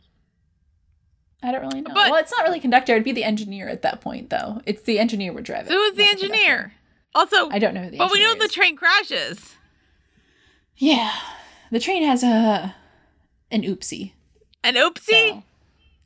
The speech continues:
Speaker 1: an oopsie. <laughs>
Speaker 2: Also, who dies on the train? Does every-, no, not everybody dies.
Speaker 1: Some people die.
Speaker 2: No, but not everybody.
Speaker 1: Clearly. Not everybody. Oh, no, not
Speaker 2: I think
Speaker 1: everybody.
Speaker 2: a mirror fine.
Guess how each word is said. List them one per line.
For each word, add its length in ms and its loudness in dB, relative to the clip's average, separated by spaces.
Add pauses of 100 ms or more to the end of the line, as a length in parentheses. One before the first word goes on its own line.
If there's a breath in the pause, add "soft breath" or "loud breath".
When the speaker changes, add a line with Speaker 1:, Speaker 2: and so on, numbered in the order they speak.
Speaker 1:
an 120 0
oopsie. 680 0
<laughs> 120 -14
Speaker 2:
Also, 220 2
who 220 4
dies 320 4
on 120 0
the 80 2
train? 560 4
Does 220 -2
every-, 240 2
no, 160 0
not 160 4
everybody 360 0
dies. 540 -4 (640)
Speaker 1:
Some 180 -2
people 260 -4
die. 300 -8 (180)
Speaker 2:
No, 180 4
but 180 -6
not 180 4
everybody. 520 0
Speaker 1:
Clearly. 640 -4 (180)
Not 180 4
everybody. 320 0
Oh, 160 2
no, 260 -4
not 180 -4
Speaker 2:
I 140 2
think 160 0
Speaker 1:
everybody. 40 2
Speaker 2:
a 40 -2
mirror 360 4
fine. 460 2